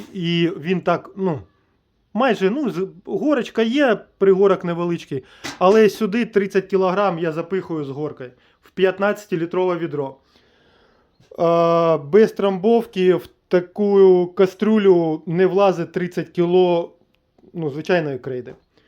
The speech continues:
А тут у відро. А, не знаю, скажу так, по своїм дівчулям, вже використовую місяць. Шкарлупа стала краще.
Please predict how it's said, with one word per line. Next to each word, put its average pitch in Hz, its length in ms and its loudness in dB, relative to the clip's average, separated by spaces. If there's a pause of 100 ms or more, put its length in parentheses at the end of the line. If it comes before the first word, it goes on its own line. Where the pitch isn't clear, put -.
(440)
А 180 140 0
тут 175 260 -4
у 165 80 -2
відро. 143 420 -8 (800)
А, 175 480 0
не 185 140 -2
знаю, 226 520 -2 (240)
скажу 190 440 -2
так, 220 380 -2
по 190 120 2
своїм 185 340 0
дівчулям, 202 680 -2 (1160)
вже 143 300 0
використовую 196 720 2
місяць. 165 480 -6 (1120)
Шкарлупа 220 840 0
стала 185 480 0
краще. 147 500 -12